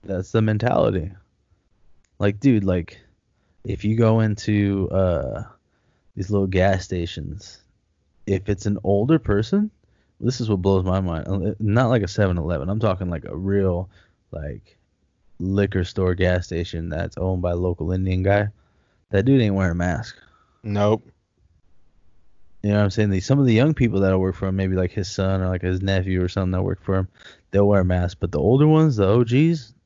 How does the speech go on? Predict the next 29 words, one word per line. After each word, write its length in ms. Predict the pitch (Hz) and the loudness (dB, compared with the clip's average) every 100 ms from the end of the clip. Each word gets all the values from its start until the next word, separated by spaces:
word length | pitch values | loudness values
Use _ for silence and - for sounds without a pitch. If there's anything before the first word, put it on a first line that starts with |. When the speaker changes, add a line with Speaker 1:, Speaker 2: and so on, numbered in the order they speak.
| _ | _
Speaker 1:
in 80 | 107 | -6
the 80 | 101 | 0
early 280 | 123 127 127 | 2 2 2
morning, 280 | 135 151 | 2 2
they 120 | 123 107 | 2 2
ain't 80 | |
wearing 160 | 95 92 | 2 0
a 40 | |
mask. 380 | 92 85 98 - - | -2 -4 -8 -14 -8
Speaker 2:
No, 340 | 113 101 98 90 | -2 0 0 -2
they 180 | 120 | -2
ain't 80 | 117 | 0
wearing 180 | 98 90 | -2 -4
a 40 | |
mask. 380 | 92 92 87 - _ _ _ _ _ - - | -4 -4 -6 -12 _ _ _ _ _ -20 -10
Speaker 1:
Yeah. 380 | 104 92 92 95 _ _ _ _ _ _ _ _ _ _ _ - _ _ - | -4 -2 -4 -6 _ _ _ _ _ _ _ _ _ _ _ -20 _ _ -12
You 120 | - | -2
know, 140 | 90 90 | 2 2
a 20 | |
lot 300 | 95 78 113 | 2 2 2
of 60 | 123 | 4
people 500 | 147 135 123 113 - _ _ _ _ _ - _ - - _ _ _ _ _ - | 2 4 0 -2 -6 _ _ _ _ _ -20 _ -20 -20 _ _ _ _ _ -12
that 300 | 95 98 95 | -4 -2 0
are 360 | 95 92 90 95 101 - | 0 0 -4 -8 -18 -6
minorities 760 | 107 101 95 110 127 127 - _ _ _ _ _ - | 0 2 2 0 0 -2 -4 _ _ _ _ _ -8
don't 200 | 98 117 | -6 -2
take 160 | 147 - | -2 -2
it 80 | |
serious. 580 | - 110 139 - 95 - | -4 -2 -2 -2 -8 -14